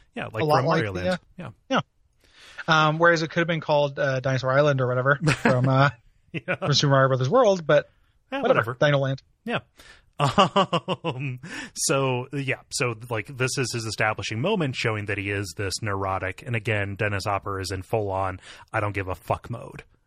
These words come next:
Speaker 1: Um,
Speaker 2: Yeah.
Speaker 1: and you can, you can kind of tell when he likes a line and when he doesn't, because sometimes
Speaker 2: Yeah.
Speaker 1: he's just mumbling, but then his eyes open up and you can see the full, the full ring of his iris. <laughs>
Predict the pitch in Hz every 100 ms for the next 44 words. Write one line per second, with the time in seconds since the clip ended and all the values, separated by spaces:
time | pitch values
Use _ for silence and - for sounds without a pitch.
0 | _ - 107 104 143 120 120 _ _ -
1 | 139 175 185 170 175 214 196 170 131 -
2 | 170 202 202 147 156 151 113 113 123 156
3 | 135 135 143 110 110 107 104 98 104 214
4 | 202 _ _ _ _ 131 123 - 127 107
5 | 120 - 113 104 110 104 110 104 101 104
6 | 113 110 - 120 117 113 151 143 135 131
7 | 113 107 - 113 98 - 120 120 - -
8 | _ 127 123 127 123 117 123 110 104 110
9 | 104 180 -